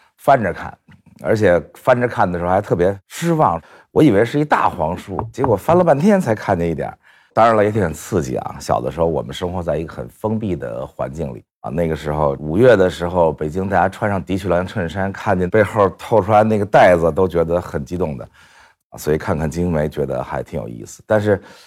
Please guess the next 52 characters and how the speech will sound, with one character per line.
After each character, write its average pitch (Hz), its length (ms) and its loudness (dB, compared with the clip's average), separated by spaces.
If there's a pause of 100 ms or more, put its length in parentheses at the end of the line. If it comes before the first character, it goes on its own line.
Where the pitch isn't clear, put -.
(140)
其 - 160 -8
他 165 160 6
的 151 80 4
部 139 80 0
分 135 160 0
就 127 80 0
看 143 220 -4
不 143 60 -4
下 156 120 0
去， - 240 -10 (200)
为 160 120 6
什 120 140 4
么 107 40 4
呢？ 113 220 0 (300)
首 95 120 0
先 156 160 4
就 175 80 6
觉 135 160 2
得 143 160 4
诗 - 360 0
词 110 360 -4
粗 - 320 -4
鄙， 165 240 -2 (520)
写 - 260 -2
的 92 80 2
实 104 260 -2
在 113 300 8
是 82 180 -4
不 73 160 -6
好。 - 220 -8 (680)
因 76 120 -6
为 107 80 -2
大 113 80 6
家 120 60 6
知 131 100 4
道， 139 60 8
古 101 260 -2
典 110 180 4
小 90 180 -4
说 73 280 0
老 50 220 -4
是 90 200 -6
一 104 140 -2
回 82 260 -2
之 92 160 -8
前 80 380 -8
有 64 180 -6
这 80 140 -10
个 73 100 -8
回 92 240 -2
前 98 260 -2
诗， 107 360 -6